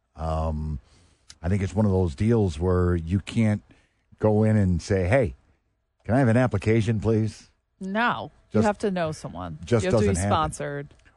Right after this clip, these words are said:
Speaker 1: Or they have to invite you. Uh, so,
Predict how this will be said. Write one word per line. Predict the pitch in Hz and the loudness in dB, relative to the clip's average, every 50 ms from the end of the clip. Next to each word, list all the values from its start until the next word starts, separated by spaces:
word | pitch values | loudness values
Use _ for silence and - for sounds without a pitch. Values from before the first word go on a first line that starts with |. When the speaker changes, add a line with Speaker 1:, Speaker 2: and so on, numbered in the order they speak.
| _ _ - | _ _ 0
Speaker 1:
Or | 160 175 226 269 240 165 117 95 104 123 156 - _ _ _ _ _ _ _ - | 2 4 4 4 4 4 2 2 0 -2 -4 -6 _ _ _ _ _ _ _ -2
they | 123 123 123 | 0 2 4
have | 127 139 123 107 | 4 2 2 0
to | - 135 131 | 0 2 2
invite | 123 117 104 117 127 123 127 101 | 2 2 4 2 2 2 2 -2
you. | 113 127 151 190 156 95 - - - _ _ _ _ _ _ _ _ _ _ _ _ _ _ _ _ _ _ _ _ _ - | -2 -2 2 2 2 2 0 -4 -14 _ _ _ _ _ _ _ _ _ _ _ _ _ _ _ _ _ _ _ _ _ -4
Uh, | 107 104 104 104 101 98 95 95 95 95 92 92 90 90 87 78 - - _ | 0 2 2 4 4 2 2 2 2 2 2 2 2 0 -2 -4 -8 -14 _
so, | - - - 139 131 123 123 120 120 | -12 -4 0 2 2 4 4 2 0